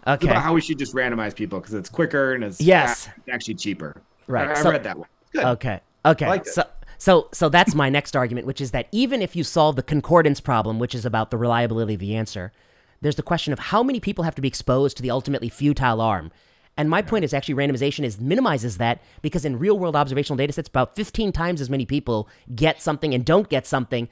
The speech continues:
Speaker 2: before we actually go and run the answer. So it actually streamlines that, and in terms of cost, you know, okay. Anyway, you saw
Speaker 1: So,
Speaker 2: it.
Speaker 1: that, that, so this is aside the point. I wanna get back to challenge you on some empirical
Speaker 2: Yes,
Speaker 1: evidence.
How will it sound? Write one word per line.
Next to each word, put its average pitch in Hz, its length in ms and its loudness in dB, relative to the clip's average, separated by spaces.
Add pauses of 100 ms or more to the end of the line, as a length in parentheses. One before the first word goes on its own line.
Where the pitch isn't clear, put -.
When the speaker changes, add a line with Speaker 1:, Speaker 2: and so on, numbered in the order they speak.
(120)
Speaker 2:
before 147 300 0
we 147 140 0
actually 143 240 0
go 131 180 2
and 123 100 0
run 123 160 2
the 110 200 -2
answer. 92 320 -6 (240)
So - 100 -6
it 151 80 -2
actually 170 220 0
streamlines 135 500 -2
that, 117 160 -2
and 123 120 -6
in 117 40 -4
terms 127 220 6
of - 80 -4
cost, 123 420 -2
you 104 80 -6
know, 87 160 -8
okay. 82 280 -12 (200)
Anyway, 110 340 -4
you 117 120 -8
saw 95 160 -8
Speaker 1:
So, 110 60 2
Speaker 2:
it. 110 120 -2 (500)
Speaker 1:
that, 254 180 0
that, 262 220 2
so 220 140 4
this 208 260 0
is 165 340 -2
aside 131 420 -2
the 104 60 -8
point. 110 280 -6
I 127 40 -2
wanna 143 200 0
get 123 160 -6
back 113 200 -2
to 113 440 -12
challenge 127 320 -4
you 123 60 0
on 113 100 -2
some 113 160 -8
empirical 104 420 -6
Speaker 2:
Yes, 92 80 -2
Speaker 1:
evidence. 85 320 -6